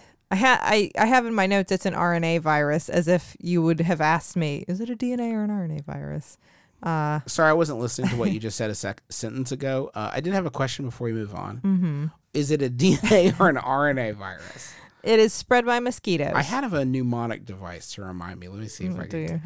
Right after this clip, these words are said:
Speaker 1: Uh-huh.
Speaker 2: Yellow fever is R, R, R, R, N, N A is not applicable.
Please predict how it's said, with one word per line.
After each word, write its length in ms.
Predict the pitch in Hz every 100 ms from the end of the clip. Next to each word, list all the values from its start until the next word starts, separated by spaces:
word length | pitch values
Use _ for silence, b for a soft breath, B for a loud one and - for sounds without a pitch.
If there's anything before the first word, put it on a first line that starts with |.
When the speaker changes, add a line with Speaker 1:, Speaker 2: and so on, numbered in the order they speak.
| -
Speaker 1:
Uh-huh. 220 | 165 170 -
Speaker 2:
Yellow 440 | 107 117 120 117
fever 760 | 113 - 110 110 113 104 104 104 _ _ _ _ _ _
is 480 | _ 110 104 107 120 _ -
R, 160 | - - _ _ _
R, 340 | 113 110 113 - _ _ -
R, 320 | 117 127 135 - -
R, 680 | 127 139 151 156 156 147 _ _ _ _ _ _ _ _ _ _ _
N, 420 | - 113 117 113 110
N 180 | - 139
A 340 | 151 139 131 131
is 260 | - 110
not 240 | 120 113 110
applicable. 800 | - 113 - 101 98 95 107